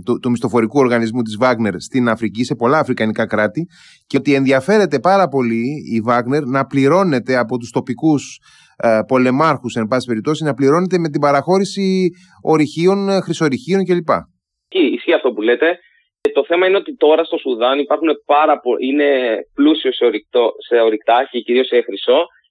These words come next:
Speaker 2: Η χώρα προσπαθεί να τον εκμεταλλευτεί, αλλά βλέπουμε ότι οι στρατιωτικοί, οι οποίοι αρνούνται να αφήσουν ουσιαστικά την εξουσία σε μια κυβέρνηση η οποία θα εκλεχθεί κάποια στιγμή νόμιμα από το λαό, εκμεταλλεύεται αυτούς τους φυσικούς πόρους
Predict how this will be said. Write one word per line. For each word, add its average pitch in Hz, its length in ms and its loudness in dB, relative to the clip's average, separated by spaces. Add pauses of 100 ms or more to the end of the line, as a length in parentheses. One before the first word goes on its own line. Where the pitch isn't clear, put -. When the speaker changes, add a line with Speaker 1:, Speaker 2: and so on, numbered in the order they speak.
Speaker 2:
Η - 80 -6
χώρα 147 500 0
προσπαθεί 135 680 -2
να 139 140 -2
τον 147 180 0
εκμεταλλευτεί, 127 680 0
αλλά 131 340 0
βλέπουμε 165 320 0
ότι 156 160 0
οι 135 140 2
στρατιωτικοί, 127 580 -2
οι 139 60 2
οποίοι 139 220 2
αρνούνται 143 380 2
να 160 80 2
αφήσουν 139 420 -4 (320)
ουσιαστικά 120 440 -2
την 123 120 -4
εξουσία 117 600 0 (400)
σε 120 100 2
μια 123 480 0 (160)
κυβέρνηση 127 600 -2
η 123 40 2
οποία 135 260 0
θα 147 60 2
εκλεχθεί 127 440 0
κάποια 151 380 -2
στιγμή 135 340 -2 (180)
νόμιμα 127 500 2
από 120 200 0
το 113 120 0
λαό, 104 340 2 (400)
εκμεταλλεύεται 143 720 2
αυτούς - 180 -6
τους - 100 -20
φυσικούς - 480 -8
πόρους 127 400 4